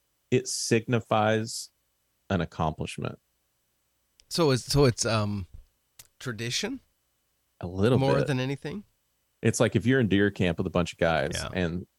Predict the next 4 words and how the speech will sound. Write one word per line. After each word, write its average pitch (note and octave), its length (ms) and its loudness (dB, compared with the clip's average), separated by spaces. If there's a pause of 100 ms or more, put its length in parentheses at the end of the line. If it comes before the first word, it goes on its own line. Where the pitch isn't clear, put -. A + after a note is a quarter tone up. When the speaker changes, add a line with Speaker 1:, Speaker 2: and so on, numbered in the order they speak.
(120)
Speaker 1:
someone F#2 800 0 (580)
harvests G#2 380 2
a F#2 40 -10
deer, E2+ 480 0